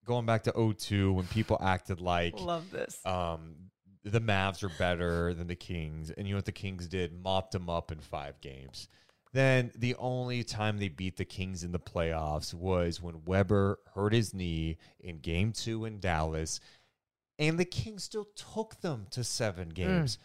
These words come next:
Speaker 1: Those teams were frauds. The Kings were better, and I
Speaker 2: Oh.
Speaker 1: hated the narrative
Speaker 2: Oh.
Speaker 1: surrounding it. So I still don't like Dallas to this day. Back to what I was going with, though.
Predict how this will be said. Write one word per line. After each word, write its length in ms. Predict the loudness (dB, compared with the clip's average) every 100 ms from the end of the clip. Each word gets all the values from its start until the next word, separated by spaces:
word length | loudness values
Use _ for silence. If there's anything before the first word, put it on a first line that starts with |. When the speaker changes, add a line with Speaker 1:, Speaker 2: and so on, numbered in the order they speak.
| -20 _
Speaker 1:
Those 260 | -2 -2 -2
teams 400 | -6 -6 -8 -10
were 140 | -12
frauds. 680 | -12 -2 0 0 -2 -4 -8
The 100 | -10
Kings 400 | -8 -8 -6 -2
were 120 | -4
better, 440 | 0 2 4 2 0
and 100 | -2
I 120 | -2 -4
Speaker 2:
Oh. 40 |
Speaker 1:
hated 480 | -4 -4 -2 -2 -4
the 80 | -6
narrative 480 | -6 -4 0 2 2
Speaker 2:
Oh. 20 |
Speaker 1:
surrounding 560 | 0 2 4 4 2 -4
it. 120 | -6 -10 -10
So 160 | -2
I 40 | -2
still 340 | -2 -4 -6
don't 300 | -2 -4 -4
like 280 | -2 0 0
Dallas 420 | -2 -2 0 -2 -4
to 180 | -6
this 240 | -2 -2 0
day. 320 | 4 6 6 -2 -20 _ _ _ _
Back 260 | 4 4 2
to 100 | 0
what 160 | 2 4
I 40 |
was 120 | 2 -2
going 340 | -8 -8 -12
with, 180 | -16 -12
though. 220 | -10 -10